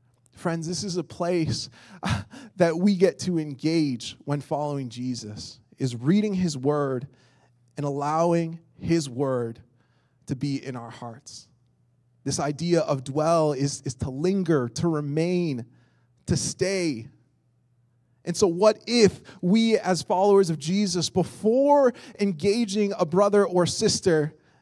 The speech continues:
in a moment of admonishment, what if we took that time to just linger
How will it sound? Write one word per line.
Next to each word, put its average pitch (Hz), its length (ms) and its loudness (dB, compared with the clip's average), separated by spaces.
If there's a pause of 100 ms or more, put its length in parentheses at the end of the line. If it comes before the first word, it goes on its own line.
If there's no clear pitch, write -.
(480)
in 175 80 0
a 170 40 2
moment 170 340 0
of 160 120 -2
admonishment, 160 720 -4
what 190 300 4
if 233 260 -4
we 220 560 0 (400)
took - 340 0
that 185 300 0
time 156 380 -4
to 156 100 -8
just 156 300 -4
linger 226 680 0